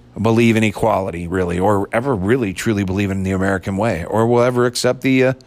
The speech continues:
election as valid. But who cares? It doesn't matter. It doesn't matter. They'll come out and vote in four years, believe me.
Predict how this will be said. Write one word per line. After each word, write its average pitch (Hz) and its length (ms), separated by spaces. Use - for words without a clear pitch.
election 131 360
as 117 100
valid. 85 380
But 104 100
who 151 100
cares? - 600
It 117 120
doesn't 127 340
matter. 127 520
It 101 100
doesn't 107 260
matter. 82 360
They'll 185 160
come 208 200
out 175 180
and 160 80
vote 110 240
in 92 60
four 90 260
years, 87 220
believe 104 320
me. 71 180